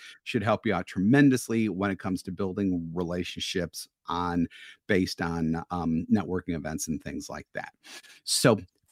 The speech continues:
thank you again for joining us on Making Sales Social Live. If you're with us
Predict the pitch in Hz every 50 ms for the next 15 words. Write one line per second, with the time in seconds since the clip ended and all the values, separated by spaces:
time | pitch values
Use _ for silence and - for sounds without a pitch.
0 | _ - 175 190 254 247 - - - 233 180 156 185 214 233 240 247 233 - -
1 | 143 139 135 131 135 170 202 226 214 220 233 240 - - 151 139 123 143 143 151
2 | 160 151 151 165 165 - 143 123 117 120 113 117 117 107 - - 127 120 113 110
3 | - - - - 120 110 - - 101 92 90 90 92 95 92 98 107 143 175 147
4 | 143 117 123 139 135 143 156 151 - 143 127 123 - 131 - -